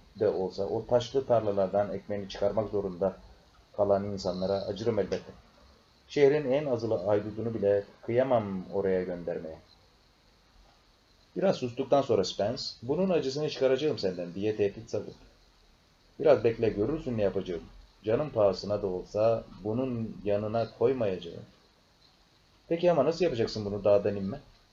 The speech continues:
"Nasıl yapacağımı öğreneceksin. Ama o zaman iş işten geçmiş olacak. Ya yakalacaksın posta tatarı. Her ne olursa olsun inan ki hiç acımayacağım sana. Gözünün yaşına bakmayacağım.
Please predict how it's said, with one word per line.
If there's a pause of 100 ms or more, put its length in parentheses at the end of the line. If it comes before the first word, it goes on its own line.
(960)
"Nasıl
yapacağımı
öğreneceksin. (840)
Ama
o
zaman (100)
iş
işten
geçmiş
olacak. (100)
Ya
yakalacaksın
posta
tatarı. (920)
Her
ne
olursa
olsun
inan
ki (140)
hiç
acımayacağım
sana. (580)
Gözünün
yaşına
bakmayacağım.